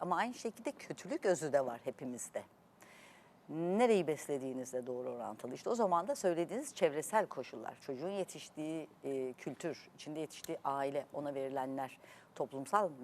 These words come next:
normlar, normal dediğimiz zaten o toplum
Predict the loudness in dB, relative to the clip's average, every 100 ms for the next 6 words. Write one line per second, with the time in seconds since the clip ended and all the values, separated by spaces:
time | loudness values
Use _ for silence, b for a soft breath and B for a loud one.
0 | 0 2 2 0 4 4 4 b -10 0
1 | 6 6 6 4 4 2 -2 -2 -6 0
2 | 4 4 2 -4 0 -2 0 -2